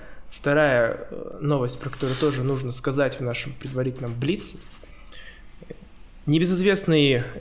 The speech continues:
игрок в Valorant Дмитрий Бандурка, также известный как Дима, у которого, кстати, мы брали интервью на Весге, а, и, точнее, это сделал Михаил,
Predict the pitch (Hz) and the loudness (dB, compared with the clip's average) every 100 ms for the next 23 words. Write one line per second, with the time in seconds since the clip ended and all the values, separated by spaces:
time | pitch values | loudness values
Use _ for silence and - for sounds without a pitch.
0 | - 143 127 143 160 - 131 120 131 139 | -6 -2 2 4 4 2 -2 4 6 8
1 | 139 143 131 127 - 135 123 127 147 139 | 8 6 4 -2 -6 -4 -2 2 0 2
2 | 123 117 127 131 131 131 175 - 120 120 | 0 0 0 2 2 2 0 0 -2 -4
3 | - - - - - - - 127 120 127 | -8 -16 -18 -18 -18 -18 -6 -2 0 2
4 | 127 127 131 127 113 117 151 170 123 117 | 2 0 -2 -2 -2 0 2 4 2 -2
5 | - - - 127 143 160 147 131 - 151 | -8 -10 -4 0 4 4 6 4 2 2
6 | 147 143 143 156 143 131 127 156 151 151 | 4 2 4 6 6 4 2 2 4 4
7 | 120 107 107 123 175 139 117 127 - - | 2 0 0 2 2 0 -2 -4 -12 -16
8 | - - - - - 117 120 120 - - | -18 -18 -16 -12 -4 0 2 0 -2 -4
9 | 123 139 120 117 113 117 127 117 117 120 | 0 0 0 0 -4 0 2 2 0 -2
10 | - 131 127 127 131 131 190 214 | -6 -2 0 0 0 0 0 -2